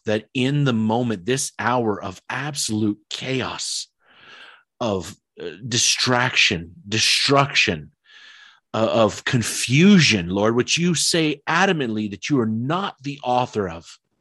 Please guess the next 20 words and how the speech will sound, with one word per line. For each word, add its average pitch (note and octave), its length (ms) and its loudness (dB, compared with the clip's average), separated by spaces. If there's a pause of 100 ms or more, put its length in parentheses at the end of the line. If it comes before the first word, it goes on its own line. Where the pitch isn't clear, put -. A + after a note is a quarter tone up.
(1000)
we C#3 380 2
need B2 440 0 (680)
clear A2+ 640 0 (280)
guidance. - 800 -6 (1400)
The A#2 100 0
kind E3 440 4
of C#3+ 140 2
discernment C#3+ 640 -2
that B2+ 260 -4
your A2+ 140 -2
servant C#3 580 -2
Elisha A2 720 -2 (500)
was A2+ 240 -4
used A2 300 -4
to G2+ 60 -4
having. E2+ 480 -8 (1000)
The A#2+ 80 0
kind E3 500 4
of C3 220 0
understanding C3+ 1120 -2